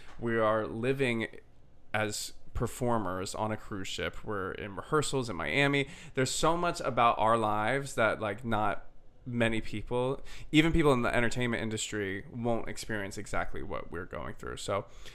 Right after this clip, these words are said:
if you have questions about what life is like, um, we're going to be more active on our Instagram. So send us a message on Instagram. We're K J and B B. Or on TikTok, we're K J and B B there too. Um, so yeah,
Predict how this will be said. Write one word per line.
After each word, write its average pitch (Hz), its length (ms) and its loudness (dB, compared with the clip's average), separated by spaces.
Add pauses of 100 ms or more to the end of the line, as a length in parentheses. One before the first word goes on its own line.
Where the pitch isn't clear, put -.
(160)
if - 220 -4
you 127 80 6
have 123 160 2
questions 113 440 0
about 101 280 -2
what - 300 -4
life 110 280 0
is 117 180 0
like, 104 440 -2 (400)
um, 95 400 0 (540)
we're 120 140 4
going 120 200 6
to - 100 -4
be 113 140 2
more 104 220 0
active 104 300 -4
on 135 80 0
our 160 80 0
Instagram. 117 720 2
So - 160 -6
send 107 260 -2
us 107 120 -2
a 107 40 -4
message 104 340 -4
on 95 120 -4
Instagram. 101 720 -6 (180)
We're 107 120 -4
K 107 240 -4
J 107 200 -4
and 107 80 -4
B 104 140 -6
B. 95 340 -6 (380)
Or 110 200 2
on 117 100 4
TikTok, 110 380 0
we're - 120 -6
K 87 160 -4
J 110 140 -6
and 104 100 -6
B 107 80 -6
B 117 140 -2
there 113 200 -2
too. 104 380 -6 (420)
Um, 104 500 -2
so - 200 -10
yeah, 127 100 -6